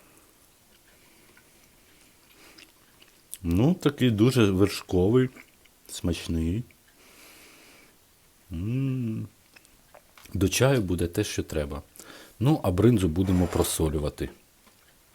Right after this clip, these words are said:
Ну, тепер посолимо сир. Значить, в сироватку ми додали сіль. За рецептом там йде,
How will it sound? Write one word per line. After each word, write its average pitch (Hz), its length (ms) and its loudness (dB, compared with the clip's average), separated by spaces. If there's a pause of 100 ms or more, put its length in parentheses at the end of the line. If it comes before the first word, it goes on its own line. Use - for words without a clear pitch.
(1300)
Ну, 147 200 0
тепер 123 340 8
посолимо 107 760 8
сир. 90 360 2
Значить, 95 400 0
в - 140 -12
сироватку 101 960 8 (460)
ми 110 180 6
додали 104 440 8
сіль. 160 380 4 (280)
За 110 200 8
рецептом 117 560 8
там 101 240 6
йде, 101 500 6